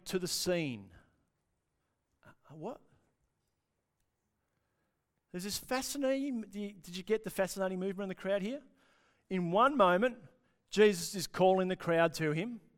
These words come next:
In the next moment, there's a crowd who are gathered around arguing. And the next moment, there's a crowd running to Jesus.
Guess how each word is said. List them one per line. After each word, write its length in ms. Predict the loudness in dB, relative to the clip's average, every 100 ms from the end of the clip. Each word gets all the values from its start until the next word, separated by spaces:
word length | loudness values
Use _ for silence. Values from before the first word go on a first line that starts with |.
| _ _ _ _ _ _
In 160 | 0 2
the 80 | 2
next 400 | 4 2 2 2
moment, 400 | 4 4 2 2
there's 180 | 2 2
a 60 |
crowd 420 | -2 4 8 8 6
who 140 | 2
are 60 | 2
gathered 400 | 2 4 4 4
around 460 | 4 2 2 -2 -2
arguing. 720 | 0 2 2 0 -2 -4 -8 -14 _ _ _ _ _ _ _ 0
And 200 | 2 2
the 60 | 2
next 380 | 2 2 0
moment, 480 | 4 4 4 0 -4 -12 _ _ _ _ -2
there's 260 | 2 2
a 80 | 0
crowd 680 | -2 2 4 8 8 8 4 -12 _ _ _ _ -14
running 640 | 0 4 6 4 2 -4
to 120 | -6
Jesus. 720 | -2 0 0 -6 -8 -8 -10